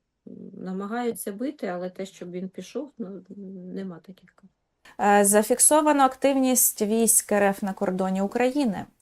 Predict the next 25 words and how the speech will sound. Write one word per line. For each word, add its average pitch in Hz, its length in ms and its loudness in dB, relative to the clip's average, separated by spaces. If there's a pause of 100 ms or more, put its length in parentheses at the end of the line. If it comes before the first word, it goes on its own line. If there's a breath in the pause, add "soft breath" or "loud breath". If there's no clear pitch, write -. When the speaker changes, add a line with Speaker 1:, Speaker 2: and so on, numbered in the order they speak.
Speaker 2:
Е, 196 320 -4
росіяни 202 500 0
сте-, - 440 -2
стягують 196 520 2
солдатів 196 500 -4
і 180 80 -6
техніку 226 440 -4
в 180 60 -6
бік 196 180 -2
Сумщини. 175 640 -6 (1120 loud breath)
Що - 180 0
там 233 180 2
намічається? 214 1000 -2
Якийсь 220 400 0
новий 220 300 0
наступ, 190 580 -4
новий 196 340 0
ривок? 175 580 -4 (120)
Можливо, 196 520 -4
десь, 196 320 2
е, 170 540 -4 (580)
проб'ють 196 500 -2
якомусь 202 840 -2
новому 202 400 0
місці? 175 640 -6